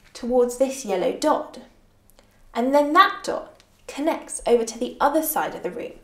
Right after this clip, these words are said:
where you've got bright yellow flowers sitting on a table opposite a painting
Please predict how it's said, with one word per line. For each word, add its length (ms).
where 120
you've 180
got 220
bright 360
yellow 320
flowers 680
sitting 380
on 100
a 60
table 520
opposite 560
a 60
painting 580